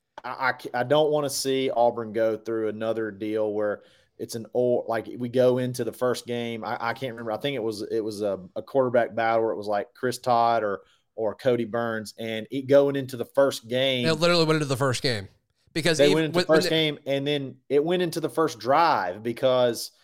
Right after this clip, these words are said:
Speaker 1: uh, they said "or" on the T V sc-, like, on the announcement screen.
Speaker 2: Yeah,
Speaker 1: Like,
Speaker 2: they
Speaker 1: I just
Speaker 2: announced one
Speaker 1: don't
Speaker 2: of them first, and everybody went crazy, and then they're like, "Or," then they named the other one. It was like
Speaker 1: It was like, ah, which to me was the lamest thing. I, I, I don't know why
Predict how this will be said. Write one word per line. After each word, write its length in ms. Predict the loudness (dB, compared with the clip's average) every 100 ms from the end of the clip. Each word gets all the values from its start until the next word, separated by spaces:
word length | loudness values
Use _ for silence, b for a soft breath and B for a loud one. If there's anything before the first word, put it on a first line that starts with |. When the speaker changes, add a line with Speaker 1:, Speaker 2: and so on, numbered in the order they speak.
| b b
Speaker 1:
uh, 200 | 0 4
they 140 | 4
said 260 | 4 4 4 4
"or" 480 | 4 6 4 2 -2
on 200 | -4 -2
the 80 | -4
T 180 | -2 -2
V 160 | -4
sc-, 160 | -6 -6
like, 220 | -4 -2
on 300 | -2 -4 -2
the 220 | 0 0 -2
announcement 500 | -4 -6 -6 -10 -12
screen. 240 | -8 -2
Speaker 2:
Yeah, 120 | 0
Speaker 1:
Like, 80 | 2
Speaker 2:
they 160 | 2 2
Speaker 1:
I 20 |
just 100 | 2
Speaker 2:
announced 240 | 2 2
one 140 | 2 4
Speaker 1:
don't 60 |
Speaker 2:
of 80 | 2
them 120 | 0
first, 520 | -2 2 4 2 0 0
and 100 | 0
everybody 280 | 2 2 2
went 180 | -2
crazy, 600 | -2 0 2 -2 -2 -4
and 100 | -2
then 80 | -2
they're 100 | -2
like, 160 | -2 -6 _
"Or," 400 | 6 8 8 6
then 140 | 2 2
they 80 | 2
named 200 | 4 4
the 60 |
other 180 | 4 2
one. 160 | 0 0
It 40 |
was 100 | -2
like 220 | -6 -8 _ _ _ _
Speaker 1:
It 80 | -4
was 140 | -2 0
like, 100 | 0
ah, 220 | -2 -2
which 300 | -2 -2 -4
to 100 | -6
me 240 | -2 -2
was 180 | -2 -4
the 80 | -6
lamest 520 | -4 -4 -4 -4 -6
thing. 400 | -8 -8 -8 -12
I, 60 | -10
I, 240 | -8 -8 -6
I 40 | -6
don't 160 | -4
know 120 | -4 -2
why 440 | -2 -2 -4